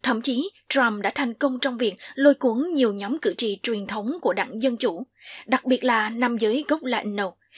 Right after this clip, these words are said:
giúp ông đạt được nhiều sự ủng hộ hơn so với năm hai nghìn không trăm hai mươi. Ví dụ, số nam giới gốc Latino đã chuyển mười tám điểm phần trăm ủng hộ cho Trump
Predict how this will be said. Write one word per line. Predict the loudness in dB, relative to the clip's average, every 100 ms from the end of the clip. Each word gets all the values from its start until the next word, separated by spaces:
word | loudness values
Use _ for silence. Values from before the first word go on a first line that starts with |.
| -10 0
giúp | 2 2
ông | 0 -2 -2
đạt | -2
được | -2 -2
nhiều | 0 0 2
sự | 2
ủng | 2 0
hộ | 0 0
hơn | 0 -2 -4 -8 -2
so | 0
với | 2 0 0
năm | 0 0
hai | -2
nghìn | -4 -6 -8
không | -6 -4
trăm | -4
hai | -4
mươi. | -2 -4 -4 _ _ _ _ _ _ _ _ -14 0
Ví | 2 4
dụ, | 2 0 -6 -2
số | 2 4
nam | 2 0
giới | 2 2 2
gốc | 0 2
Latino | 0 0 -2 -4 -6 -10 -2
đã | 0
chuyển | 2 -2 -2 0
mười | 2 2
tám | -2 -4 -2
điểm | -2
phần | -2 -4 -4
trăm | -6
ủng | -4 -4
hộ | 0 2 2 -2
cho | -2 -2 -2
Trump | -2